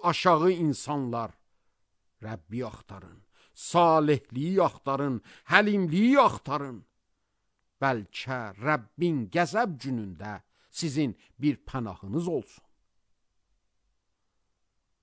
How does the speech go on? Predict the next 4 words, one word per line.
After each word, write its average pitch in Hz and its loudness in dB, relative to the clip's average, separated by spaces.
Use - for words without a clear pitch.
Qəzzə 123 -8
bomboş 135 -2
qalacaq. - -20
Əşqelon 180 4